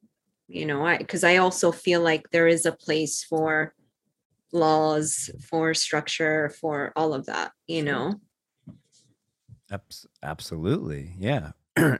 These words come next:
Speaker 2: I think it's a question of just what is our foundational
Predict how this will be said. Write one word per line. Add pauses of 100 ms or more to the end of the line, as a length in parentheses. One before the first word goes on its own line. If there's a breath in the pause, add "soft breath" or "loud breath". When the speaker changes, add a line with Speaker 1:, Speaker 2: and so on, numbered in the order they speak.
(100)
Speaker 2:
I
think
it's
a
question
of
just (1900 loud breath)
what (720)
is
our
foundational